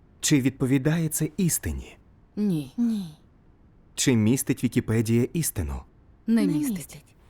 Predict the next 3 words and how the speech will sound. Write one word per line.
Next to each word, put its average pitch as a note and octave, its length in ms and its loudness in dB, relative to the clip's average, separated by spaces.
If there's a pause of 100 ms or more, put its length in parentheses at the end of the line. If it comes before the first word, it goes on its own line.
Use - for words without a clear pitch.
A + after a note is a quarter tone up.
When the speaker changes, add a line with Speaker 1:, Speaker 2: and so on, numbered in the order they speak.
(840)
Speaker 1:
Це A2 440 0
веб-сайт A2+ 880 0
безбожників. F2+ 1000 -2